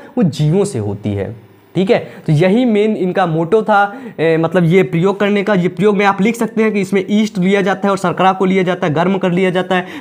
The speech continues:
फिर उसको दो फ्लास्क में रख दिया जाता है। एक फ्लास्क को, एक फ्लास्क को यस आकार की गर्दन में ढ-, वो मतलब खींच के वो कर दिया जाता है, ताकि इसमें बैक्टीरिया ना आ पाए। और दूसरे फ्लास्क को खुला छोड़ दिया जाता है। खुला इसलिए छोड़ा जाता है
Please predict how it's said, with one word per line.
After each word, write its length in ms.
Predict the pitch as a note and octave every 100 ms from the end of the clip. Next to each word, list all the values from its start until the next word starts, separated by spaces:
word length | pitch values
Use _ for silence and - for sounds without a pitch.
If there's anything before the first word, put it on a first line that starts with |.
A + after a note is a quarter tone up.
| -
फिर 100 | G3
उसको 160 | G3
दो 200 | D3 G3+
फ्लास्क 300 | G#3 G3 F#3+
में 80 | F#3
रख 100 | F#3
दिया 200 | E3+ F#3+
जाता 240 | F#3 F#3
है। 200 | F#3 F#3 F#3 F3+ -
एक 200 | G#3 A3
फ्लास्क 340 | G3 G3 G3 -
को, 240 | G3+ G3 - -
एक 120 | G3
फ्लास्क 240 | G3 G3 F#3+
को 80 | F3+
यस 260 | F3+ G#3+
आकार 280 | G3+ F#3 F#3
की 120 | G3
गर्दन 280 | E3+ E3 F#3
में 280 | F#3+ E3 C3+
ढ-, 260 | D3 F3
वो 220 | E3+ E3+ F3
मतलब 540 | D#3+ F3+ E3+ F3 F#3
खींच 220 | - G#3
के 100 | G3+
वो 120 | F#3 G3
कर 140 | G3+
दिया 160 | F#3 F#3+
जाता 200 | F#3+ F#3+
है, 60 |
ताकि 220 | F#3+ F#3
इसमें 320 | A3 G#3+ A3+ A3+ - -
बैक्टीरिया 440 | D#3+ F3+ G3 F#3 F#3+
ना 180 | F3+ F#3+
आ 140 | F#3
पाए। 320 | F#3 F#3+ F#3+ F#3+ - _ _ _ _ - - C#3+
और 100 | E3+
दूसरे 300 | E3+ G#3+ B3
फ्लास्क 240 | A3+ G#3 -
को 100 | G#3
खुला 220 | F#3 G#3
छोड़ 220 | G#3 G3+
दिया 160 | F#3 F#3+
जाता 240 | F3+ F3+
है। 60 | F3
खुला 180 | G3 G#3+
इसलिए 260 | G3+ A3+
छोड़ा 260 | G#3+ A3 A#3
जाता 280 | A#3+ A#3+ C#4
है 160 | C4+